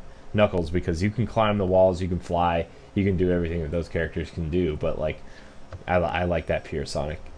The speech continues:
uh, experience. So, uh, that's kinda what I've been playing in terms of what's out on Xbox. But, uh, I've been playing, I'm, I'm fifteen trophies away from platinuming Horizon. So that's kinda where my,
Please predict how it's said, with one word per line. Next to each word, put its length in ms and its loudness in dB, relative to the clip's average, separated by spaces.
uh, 280 -4
experience. 680 -6
So, 300 -6
uh, 220 6
that's 180 2
kinda 200 2
what 120 4
I've 80 4
been 120 0
playing 340 2
in 100 -2
terms 300 0
of 220 -2
what's 220 0
out 180 4
on 120 2
Xbox. 680 0
But, 260 2
uh, 60 2
I've 300 4
been 100 0
playing, 560 2
I'm, 180 -2
I'm 100 0
fifteen 800 4
trophies 480 2
away 400 4
from 320 -2
platinuming 760 0
Horizon. 640 0
So 260 0
that's 220 0
kinda 260 0
where 160 0
my, 260 0